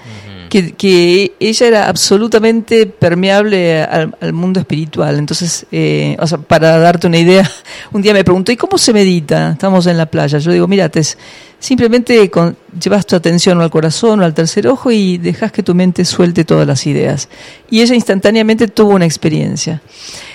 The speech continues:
Speaker 2: Entonces, esa amiga viajó con nosotras y tu padre nos volvió a llevar
Speaker 1: Ujú.
Speaker 2: a, a la montaña y, mm,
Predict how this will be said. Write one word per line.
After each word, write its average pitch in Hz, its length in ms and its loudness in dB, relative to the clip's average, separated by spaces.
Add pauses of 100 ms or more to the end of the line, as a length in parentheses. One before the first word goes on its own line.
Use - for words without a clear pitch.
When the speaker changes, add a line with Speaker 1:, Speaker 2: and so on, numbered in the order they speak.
(160)
Speaker 2:
Entonces, 190 480 2
esa 269 240 -2
amiga 226 480 2 (460)
viajó 180 340 2
con 214 140 2
nosotras 180 720 0 (500)
y 208 320 4 (720)
tu 185 140 -2
padre 214 280 4
nos 190 140 4
volvió 165 340 6
a 240 40 6
llevar 143 440 2 (300)
Speaker 1:
Ujú. 101 420 -16
Speaker 2:
a, 147 480 0 (300)
a 156 80 -6
la 151 80 -2
montaña 147 580 0 (800)
y, 180 460 4
mm, 165 380 0